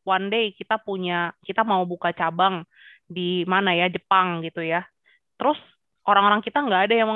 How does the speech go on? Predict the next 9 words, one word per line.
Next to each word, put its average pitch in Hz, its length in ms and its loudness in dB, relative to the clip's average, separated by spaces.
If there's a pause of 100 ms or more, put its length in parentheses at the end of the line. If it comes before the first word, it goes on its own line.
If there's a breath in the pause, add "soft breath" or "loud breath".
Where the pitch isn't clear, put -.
(240)
bisa 196 200 -2
berbahasa 190 400 -2
Jepang, 196 440 -2
ya 180 160 -2
otomatis 180 560 -4
semuanya 190 400 -2
tereliminasi 175 880 -4
gitu 170 200 -10
kan. 175 240 -8